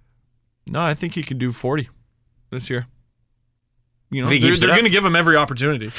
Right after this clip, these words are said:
Speaker 2: And if the N H L continues to have crazy amounts of power play, and, and, and even if, even
Speaker 1: Yep.
Speaker 2: if the slashing stops,
Speaker 1: Yep.
Speaker 2: you think about how much ice that opens up.
Speaker 1: Exactly.
Speaker 2: Yeah, the
Speaker 1: For,
Speaker 2: scoring
Speaker 1: uh,
Speaker 2: will go up.
Speaker 1: for a freight train like James Neal.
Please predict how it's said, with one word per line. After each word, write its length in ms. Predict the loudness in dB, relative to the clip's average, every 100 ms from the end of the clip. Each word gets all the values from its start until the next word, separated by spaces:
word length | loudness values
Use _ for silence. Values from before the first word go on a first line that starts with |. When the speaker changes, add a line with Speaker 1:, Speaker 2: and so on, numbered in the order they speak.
| -6
Speaker 2:
And 220 | 0 2 2
if 100 | 2
the 120 | 2
N 80 | 2
H 180 | 2 4
L 360 | 6 6 2 -4 -6
continues 480 | -2 0 0 0
to 80 | 0
have 280 | 2 2 2
crazy 500 | 2 2 2 0 2
amounts 240 | 2 0 0
of 80 |
power 240 | 2 2 4
play, 320 | 2 2 2
and, 100 | 0
and, 120 | 0
and 300 | 0 2 2
even 180 | 2 2
if, 160 | 0 -6 -2
even 180 | 2 2
Speaker 1:
Yep. 60 |
Speaker 2:
if 40 | 2
the 80 | 0
slashing 460 | 4 2 2 0
stops, 580 | 0 2 2 2 -4 -10 -12 -10
Speaker 1:
Yep. 120 | -6
Speaker 2:
you 60 | -2
think 180 | 0 2
about 220 | 4 4
how 100 | 4
much 180 | 2 2
ice 200 | 0 0
that 120 | -2
opens 280 | -2 -6 -6
up. 160 | -8 -10 -20 -18 -10
Speaker 1:
Exactly. 500 | -4 0 0 -2 -10 -4
Speaker 2:
Yeah, 120 | 0
the 140 | 2 2
Speaker 1:
For, 60 | 4
Speaker 2:
scoring 320 | 4 4 4
Speaker 1:
uh, 20 |
Speaker 2:
will 40 | 4
go 180 | 4 4
up. 200 | 2 -2
Speaker 1:
for 180 | -6 -4
a 40 |
freight 300 | -2 0 0
train 300 | 0 0 0 0
like 140 | -2
James 280 | -2 -2 -2
Neal. 200 | -4 -6